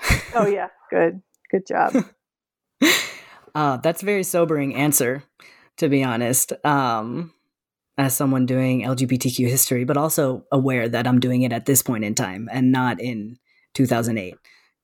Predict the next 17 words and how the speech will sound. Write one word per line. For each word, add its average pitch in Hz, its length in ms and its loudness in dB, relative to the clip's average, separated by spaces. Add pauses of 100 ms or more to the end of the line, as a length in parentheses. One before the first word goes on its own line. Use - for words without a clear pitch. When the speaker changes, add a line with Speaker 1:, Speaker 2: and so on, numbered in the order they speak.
Speaker 1:
um, 101 480 -8 (480)
you 113 100 -4
know, 107 100 -4
when 104 160 -2
you 107 80 -2
graduated 98 640 -4
or 120 140 -6
before. 104 500 -6 (1200)
Um, 90 560 -2 (640)
but 151 300 0
also 147 320 2
in 131 140 2
particular, 135 840 -2
what 127 140 0
you 135 80 -2
said 135 220 2
about 123 300 -4